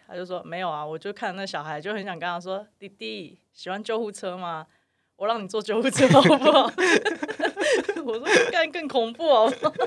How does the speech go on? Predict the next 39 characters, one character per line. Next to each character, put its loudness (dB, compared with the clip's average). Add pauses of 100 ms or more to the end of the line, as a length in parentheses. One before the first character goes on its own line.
(100)
<laughs> 0
比 -6
直 -16
接 -4
威 -4
胁 -10
小 -2
孩 -2
恐 -12
怖。” -18 (320)
哎， -6
说 -6
到 0
小 -2
孩 2
啊， 2
其 -8
实 -6 (300)
就 -12
是 -4 (100)
你 -12
也 0
都 -2
知 -14
道， 0
应 -6
该 0
是 -8
说 -2
我 0
周 -8
遭 -2
所 -8
有 -4
朋 -12
友 -10
都 -12
知 -20
道， -8